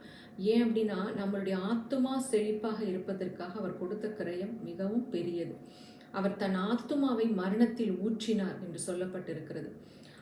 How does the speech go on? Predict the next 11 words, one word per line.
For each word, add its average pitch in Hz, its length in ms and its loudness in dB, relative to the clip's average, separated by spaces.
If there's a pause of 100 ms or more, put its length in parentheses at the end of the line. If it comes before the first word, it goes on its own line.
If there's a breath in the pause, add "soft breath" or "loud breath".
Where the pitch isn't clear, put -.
அவர் 185 260 -4
தன்னுடைய 185 360 2
ஆத்துமாவை 226 680 4
குற்ற - 360 -2
நிவாரண 240 480 6
பலியாக 202 460 0
ஒப்பு 190 280 -2
கொடுத்தாராம். 156 600 -6 (480 loud breath)
அவருடைய 190 420 0
ஆத்துமா, 226 760 2 (280 loud breath)
ஆ, 170 160 -6